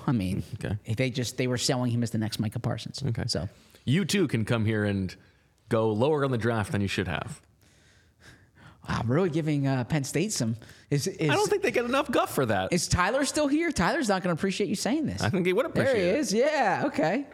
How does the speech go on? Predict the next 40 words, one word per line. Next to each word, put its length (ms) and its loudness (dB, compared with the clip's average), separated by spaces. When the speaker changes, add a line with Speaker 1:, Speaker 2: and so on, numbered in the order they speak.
Speaker 1:
I, 220 0
I 60 2
see 140 -2
Ty-, 180 0
my 160 2
bad, 220 0
Tyler. 240 2
You're 160 2
right 160 2
there. 200 0
I 60 0
Speaker 2:
He's 100 -2
Speaker 1:
should 100 -2
have 100 0
Speaker 2:
not 100 2
Speaker 1:
seen 40 0
Speaker 2:
a, 20 0
Speaker 1:
you. 60 2
Speaker 2:
he's 180 -2
not 160 0
a, 60 2
he's 240 0
not 140 2
a, 200 2
like, 220 0
head 240 0
down 220 2
homer 320 2
with, 200 -2
with 220 0
no 360 2
critical 380 0
thinking 300 0
ability. 400 2
He 100 0
understands 580 0
that 100 0
they 100 2
boned 320 0
that. 320 -2